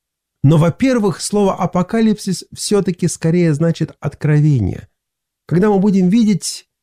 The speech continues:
и нас самих, и Иисуса Христа такими, как все мы есть на самом деле. А во-вторых, у нас есть путь к оправданию, есть путь к спасению.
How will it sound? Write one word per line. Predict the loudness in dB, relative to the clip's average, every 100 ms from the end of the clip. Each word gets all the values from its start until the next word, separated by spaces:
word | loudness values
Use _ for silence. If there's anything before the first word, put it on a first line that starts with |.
| _ _ _ 0
и | 2
нас | 4 2 0
самих, | -2 0 2 2 0 -6 -4
и | 0 0
Иисуса | 0 -4 -4
Христа | -4 -4 -2 -2 -2 -6 _ _ _ _ _ -2
такими, | 0 0 2 2 2
как | 0 -4
все | -4 -2 0
мы | 2
есть | 2 0 0
на | -2
самом | 0 2 2 2
деле. | 2 0 -4 _ _ _ _ _ _ _ _ _ _ _ _ _ _ -6
А | -2 -2 -2 -2
во-вторых, | -2 0 -2 0 0 -4 -14 _ _ _ _ _ _ _ _ _ _ _ _ _ _ _ _ _
у | 0
нас | 2 2 -2 -6 -12 _ _ _ _ _
есть | 0 0 0
путь | -2 -4
к | -2
оправданию, | -2 -2 -2 -2 -4 -12 _ _ _ _ _ _ _ _ _ 0
есть | 0 0 -2
путь | -4 -4
к |
спасению. | -6 -6 -4 -4 -6 -8 -14